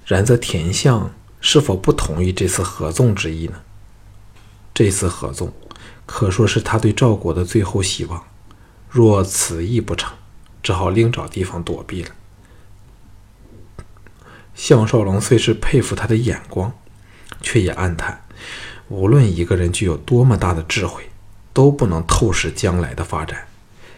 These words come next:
想不到庄襄王只有三年的寿命，到小盘着秦始皇一出，天下再无可与对抗之辈。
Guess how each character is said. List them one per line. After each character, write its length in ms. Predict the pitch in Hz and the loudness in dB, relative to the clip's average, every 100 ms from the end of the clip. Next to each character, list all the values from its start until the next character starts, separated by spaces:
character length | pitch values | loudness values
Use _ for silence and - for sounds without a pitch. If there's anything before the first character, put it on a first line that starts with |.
| - | -12
想 340 | - - 87 85 | -2 2 2 0
不 100 | 107 | 2
到 200 | 120 95 | 2 2
庄 240 | 110 95 | 0 0
襄 220 | 92 95 | 0 -2
王 220 | 92 85 | -2 -2
只 100 | - | -2
有 120 | 90 73 | -4 -4
三 260 | - 92 | -4 -2
年 180 | 90 76 | -2 -4
的 80 | 78 | -4
寿 260 | - 104 80 | -2 -2 -4
命， 120 | - - - - - - - - - - | -10 -18 -20 -20 -20 -20 -18 -18 -20 2
到 340 | 107 101 95 | 6 6 6
小 280 | 90 104 87 | 4 2 2
盘 260 | 87 95 110 | 2 2 4
着 120 | 113 | 4
秦 240 | - 110 | 4 2
始 140 | 113 95 | 2 0
皇 260 | - 90 | -2 0
一 140 | 110 98 | 0 -2
出， 260 | - 85 - - - - - | -6 -8 -14 -20 -20 -20 -16
天 300 | - 92 85 | -6 -2 -2
下 340 | 82 82 - - - - - - - | -2 -4 -6 -14 -20 -20 -20 -20 -4
再 320 | - 120 104 | 4 6 6
无 400 | 87 90 90 87 | 4 2 2 2
可 300 | 80 - 92 | -2 -2 0
与 120 | 85 | 0
对 240 | 78 101 87 | 0 0 0
抗 360 | - - 69 | 0 -4 -4
之 120 | - 85 | -6 -10
辈。 320 | 82 - | -10 -10